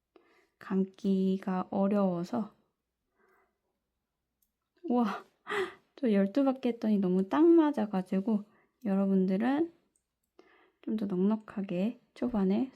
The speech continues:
정정해서 알려드리겠습니다. 방금 제가 후루룩 해버렸는데 여기도 끝부분은 세 번.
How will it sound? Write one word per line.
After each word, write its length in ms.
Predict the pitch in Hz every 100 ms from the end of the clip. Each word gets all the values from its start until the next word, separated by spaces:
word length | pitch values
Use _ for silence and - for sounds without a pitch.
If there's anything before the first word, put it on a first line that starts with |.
| -
정정해서 560 | - 202 214 220 196 170
알려드리겠습니다. 1160 | 175 190 180 175 170 - 190 175 170 180 262 - _ _ _ _ _ -
방금 400 | 196 190 202 196
제가 200 | 185 180
후루룩 560 | - 302 311 294 269
해버렸는데 640 | 294 285 254 214 208 247 - - - - -
여기도 360 | 196 202 -
끝부분은 960 | 220 294 - 320 277 262 294 339 370 381 _
세 280 | - 339 330
번. 140 | 208